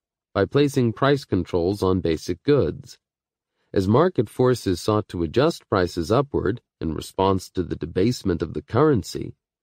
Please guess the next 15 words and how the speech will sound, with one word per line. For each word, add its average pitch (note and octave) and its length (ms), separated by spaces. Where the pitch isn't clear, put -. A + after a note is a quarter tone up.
price D#3+ 280
ceilings A#2 460
prevented A2+ 520
these F#2 180
price C#3 340
adjustments, D#2+ 680
making C3 380
it A2+ 100
unprofitable B2+ 840
for F#2 140
producers G#2+ 640
to A2+ 120
engage F2 380
in F2 100
production. G#2 680